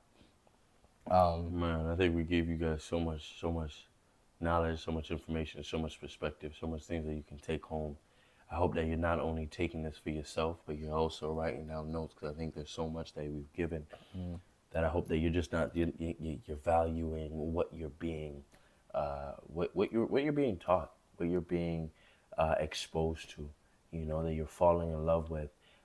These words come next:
Speaker 2: uh, the new ideas that you're getting exposed to the same way that you're falling in love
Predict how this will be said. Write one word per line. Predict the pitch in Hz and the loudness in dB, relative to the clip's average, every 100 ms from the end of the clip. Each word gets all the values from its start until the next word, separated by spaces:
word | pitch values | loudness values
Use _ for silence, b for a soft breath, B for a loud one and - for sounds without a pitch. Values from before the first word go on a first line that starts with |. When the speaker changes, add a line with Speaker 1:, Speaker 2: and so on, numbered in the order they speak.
| - | -10
Speaker 2:
uh, | 76 73 71 71 71 - _ - 82 | -8 -6 -8 -10 -12 -18 _ -10 -4
the | 82 87 | -2 0
new | 82 87 90 95 101 95 80 | 0 0 2 2 4 4 2
ideas | 76 76 85 78 | -2 0 0 0
that | 80 | 0
you're | 78 82 | 0 0
getting | 80 76 | -2 -4
exposed | 76 71 - 78 76 - | -8 -10 -4 -4 -4 -6
to | |
the | 71 | -8
same | - 80 80 | -8 -6 -4
way | 78 | -4
that | 76 | -4
you're | 71 | -4
falling | 73 - 80 76 | -4 -2 -2 -2
in | 71 73 | -8 -6
love | 76 | -4